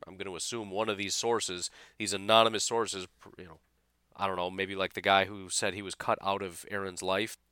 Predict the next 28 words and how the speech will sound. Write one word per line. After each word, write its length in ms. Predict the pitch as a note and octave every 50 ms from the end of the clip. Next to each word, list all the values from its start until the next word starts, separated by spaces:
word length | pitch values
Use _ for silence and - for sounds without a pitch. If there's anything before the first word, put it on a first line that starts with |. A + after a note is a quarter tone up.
| - -
I'm 80 | G2
assuming 300 | G2+ - - F#3+ F#3 E3
there's 160 | D3+ C#3 A#2+
at 80 | C#3 C3
least 180 | C#3 C3 - -
a 40 |
family 360 | - - B2+ B2+ B2 A2+ A2 G#2+
member 300 | G2+ G2+ G2 F#2 F#2 F#2
mixed 260 | F#2+ F#2+ - - -
in 120 | G2+ F#2
there 120 | F2+ F2 F2
somewhere. 460 | - - G#2+ G2 F2 D2+ C#2+ - - _ _ _ _ _ _
And 100 | - G3
again, 140 | G#3+ A#3 A3
I'm 80 | G#3+ A3+
not 100 | A#3+ -
trying 160 | - A#3+ A3
to 80 | G#3+
defend 320 | F#3 F3+ - - G3+ G3 F3+
Rodgers. 540 | F#3 G3 G3+ G3 D3 G#2+ E2+ - - - -
Maybe 300 | - - F#3 A#3 A3+ A3+
he's 160 | G3 G#3+ G#3 F#3+
a 60 | D3+
garbage 420 | C#3 C#3+ D#3+ E3+ E3+ E3 E3 -
person. 340 | - - D#3+ D#3+ - - F#2
I 120 | F2 -
don't 120 | F3 F3 A#2+
know. 220 | G#2+ A#2 C#3 D3